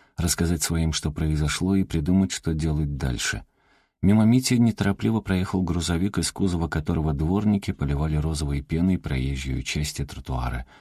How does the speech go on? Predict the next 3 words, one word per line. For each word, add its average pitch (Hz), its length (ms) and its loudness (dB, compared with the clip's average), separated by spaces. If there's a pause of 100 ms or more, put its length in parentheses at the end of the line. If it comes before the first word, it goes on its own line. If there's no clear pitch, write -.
(160)
Сладко - 600 -2
пахло 80 540 -4
земляникой. 67 880 -4